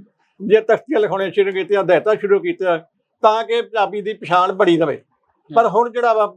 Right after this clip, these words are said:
Speaker 1: ਜਿਹੜਾ ਪੀਜੀਆਈ ਨੇ ਇਹ ਕੰਮ ਸ਼ੁਰੂ ਕਰਤਾ ਵੀ ਇੱਥੇ ਸਿਰਫ ਤਖਤੀਆਂ ਜਾਂ ਅਨੁਸੂਚਨਾ, ਜਿਹੜੀਆਂ ਸਾਰਾ ਕੁਛ ਆ,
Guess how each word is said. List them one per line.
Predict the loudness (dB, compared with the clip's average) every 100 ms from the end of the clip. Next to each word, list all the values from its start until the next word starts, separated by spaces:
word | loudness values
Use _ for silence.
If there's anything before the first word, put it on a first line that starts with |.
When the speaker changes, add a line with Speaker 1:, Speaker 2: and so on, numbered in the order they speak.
| -8
Speaker 1:
ਜਿਹੜਾ | 0 0
ਪੀਜੀਆਈ | 0 0 2 2
ਨੇ | 2
ਇਹ | 0
ਕੰਮ | 0 -4
ਸ਼ੁਰੂ | -6 0
ਕਰਤਾ | 0 2 0 0 _ 2
ਵੀ |
ਇੱਥੇ | 4 2
ਸਿਰਫ | 2 0
ਤਖਤੀਆਂ | 0 -4 -4 -2 -2 -2 -2
ਜਾਂ | -2
ਅਨੁਸੂਚਨਾ, | -2 -2 -2 0 0 -2 0
ਜਿਹੜੀਆਂ | 0 0
ਸਾਰਾ | 2 0 0
ਕੁਛ | -4 -8 -8
ਆ, | -10